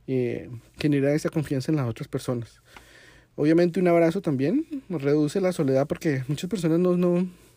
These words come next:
en este país de tecnología y en el mundo que estamos viendo actualmente, muchas personas ni, yo pienso que soñarían con ser tocados porque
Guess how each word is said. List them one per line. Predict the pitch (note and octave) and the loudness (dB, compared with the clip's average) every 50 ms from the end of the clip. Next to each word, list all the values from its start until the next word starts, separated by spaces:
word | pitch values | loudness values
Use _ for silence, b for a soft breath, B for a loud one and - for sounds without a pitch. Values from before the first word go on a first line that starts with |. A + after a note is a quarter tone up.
| b b - | b b -4
en | - C3+ C#3 | -2 0 0
este | C3+ - F#3 F3+ | 0 0 -2 -2
país | F#3+ E3+ C#3 C3+ C#3 | 0 0 0 0 0
de | D#3+ E3+ E3 D#3+ D#3+ D3 C3+ A#2+ A#2 | 2 2 4 4 4 4 2 0 -2
tecnología | - D3 C#3+ C#3+ C3 B2+ - - - - E3 D#3+ D3 C3 | -2 -2 0 0 0 0 -2 -4 -4 -2 2 2 2 2
y | A#2+ A#2 | 0 -2
en | A#2+ A#2+ | -2 -2
el | B2+ | 0
mundo | B2+ C#3 C#3 D3+ D#3+ | 0 2 2 2 2
que | D#3+ - | 0 -2
estamos | - - D3 C#3 D3 | -2 0 0 0 2
viendo | D3 D3 C#3 D3 | 2 0 0 0
actualmente, | C#3+ - E3 D3+ D3 D3 D3+ D#3+ - G3 B B B B B B B B _ | 0 0 0 0 2 2 0 0 -2 -4 B B B B B B B B _
muchas | - B2+ - D#3+ | -12 -12 -10 -8
personas | - G3 - - C3+ B2+ C#3 D3+ E3 D#3+ D#3 | -8 -8 -6 -4 -4 -2 -2 -2 -2 -2 -2
ni, | D#3 D#3 C#3+ C3+ C3+ C3 B2+ B2 A#2+ A#2+ A#2 A2+ A2+ - - A#2 B2+ - - - A2+ | -2 0 0 0 0 0 0 -2 -2 -2 -4 -4 -6 -8 -8 -10 -12 -12 -16 -18 -14
yo | A2+ B2+ C3+ | -12 -12 -8
pienso | C#3 D3 D#3+ G3 F#3 | -6 -6 -6 -6 -8
que | - D#3 | -8 -8
soñarían | - C3 A#2+ A#2+ A#2 A#2+ C3+ E3+ F3+ F3 | -6 -4 -4 -4 -2 -2 0 0 -2 -2
con | - D3+ B2 A2+ A2 | -2 -4 -4 -4 -4
ser | - C3 - | -4 -6 -4
tocados | - - C#3+ - C#3+ C#3 C#3+ D3+ | -4 -4 -2 -2 0 0 0 0
porque | - - - - - B2+ | -2 -6 -8 -6 -6 -6